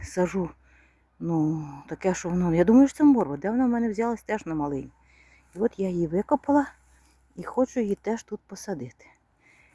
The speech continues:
Вон там ще я посадила черешня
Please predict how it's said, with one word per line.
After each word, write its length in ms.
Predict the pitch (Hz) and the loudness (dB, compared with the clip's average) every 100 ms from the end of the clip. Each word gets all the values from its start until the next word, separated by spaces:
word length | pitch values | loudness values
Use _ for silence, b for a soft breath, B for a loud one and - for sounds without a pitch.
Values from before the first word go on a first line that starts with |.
| - | -4
Вон 180 | 190 - | -2 0
там 260 | 170 160 | -2 -2
ще 140 | - 156 | -2 -4
я 100 | 151 | -4
посадила 680 | 147 - 143 139 131 123 - b b b b b b b b b b _ _ _ _ | -10 -8 -6 -4 -6 -8 -16 b b b b b b b b b b _ _ _ _
черешня 540 | 185 175 160 - 156 | -2 0 -2 -6 -12